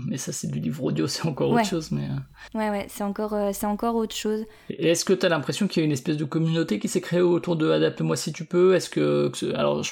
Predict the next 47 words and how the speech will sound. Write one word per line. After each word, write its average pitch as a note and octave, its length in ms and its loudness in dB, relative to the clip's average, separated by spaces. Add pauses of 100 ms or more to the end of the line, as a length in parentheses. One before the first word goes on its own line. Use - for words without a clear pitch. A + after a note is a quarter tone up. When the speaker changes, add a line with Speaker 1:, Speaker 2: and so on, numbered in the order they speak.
Speaker 1:
pense F3+ 200 2
que F3 120 0
ça D#3+ 100 0
doit D3+ 120 4
être D3 60 -2
surtout - 280 -4
Twitter, E3 240 2
Instagram, E3 480 2
Facebook, D#3 460 -2
euh, C#3+ 320 2
comme, D3 260 0
euh, - 180 0
un C#2 60 0
peu B2+ 100 -8
tous D3+ 140 -6
les D3+ 80 0
podcasts, D3 420 -4
c'est D#3+ 80 0
moins, C#3+ 320 0
moins D3 200 0
vivant, D3+ 340 0
j'imagine ? D#3+ 420 -2 (120)
Speaker 2:
Ouais, A#3+ 280 4
ouais, A3+ 160 2
sur G#3 220 -4
Facebook, G#3 560 -2
c'est G3 160 -2
vraiment G3 320 -2
plus, - 480 2
euh, F#3+ 320 -2 (240)
plus - 260 6
les D4+ 100 6
parents, D4+ 360 6
limite. D#4+ 440 6 (280)
Speaker 1:
Ouais. F3 100 4 (180)
Speaker 2:
<laughs> F#4+ 200 -2
Les C#4+ 100 4
parents C4 380 4
et C4+ 40 4
les B3+ 200 4
amis B3 180 4
du B3 100 2
lycée B3+ 380 2
qui, B3+ 260 2
qui A#3+ 200 0
suivent A#3+ 240 0
ça. D#4 240 0